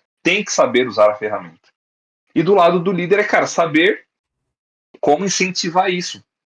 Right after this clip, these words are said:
Cara, time, vamos lá. Eu ajudo vocês. Então, é, normalmente o, o líder tem que ser um cara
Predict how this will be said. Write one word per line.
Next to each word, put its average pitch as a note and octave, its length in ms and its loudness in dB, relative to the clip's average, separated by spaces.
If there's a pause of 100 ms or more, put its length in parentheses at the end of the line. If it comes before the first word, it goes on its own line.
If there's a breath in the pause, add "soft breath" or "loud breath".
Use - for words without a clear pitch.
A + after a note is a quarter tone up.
Cara, D#3 320 2 (100)
time, C#3+ 300 -2
vamos D3+ 260 0
lá. A#2 180 0 (340 soft breath)
Eu C#3+ 100 4
ajudo D#3+ 260 0
vocês. C3 380 -2
Então, F3 240 -2 (100)
é, E3+ 100 -4 (220)
normalmente F3 560 0
o, C#4+ 100 0
o B2+ 260 0
líder C#3 380 -2
tem D#3 120 -6
que - 60 -12
ser E3 100 -2
um D#3 80 -4
cara D#3 340 0